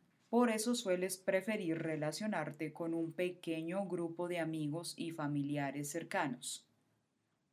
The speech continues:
Tu foco está principalmente en los datos e información recogidos a través de tus sentidos, y te gusta centrarte en los detalles.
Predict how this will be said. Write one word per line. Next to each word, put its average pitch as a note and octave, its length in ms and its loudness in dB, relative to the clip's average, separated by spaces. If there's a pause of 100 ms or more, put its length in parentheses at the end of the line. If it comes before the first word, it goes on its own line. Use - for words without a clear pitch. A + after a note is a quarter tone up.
(300)
Tu A3+ 140 -2
foco G#3+ 460 6
está G3+ 320 2
principalmente F3+ 1080 2
en F#3+ 140 -2
los A3+ 240 0
datos E3+ 520 2
e E3 120 -2
información F3 840 -4
recogidos G3 880 -2
a F3+ 200 2
través F3+ 540 0
de D#3 120 -2
tus D#3 220 -4
sentidos, D#3+ 760 -4 (400)
y F3+ 140 -4
te F3+ 160 4
gusta E3 380 0
centrarte D#3+ 580 0
en D#3+ 100 0
los D3+ 140 -2
detalles. D3+ 760 0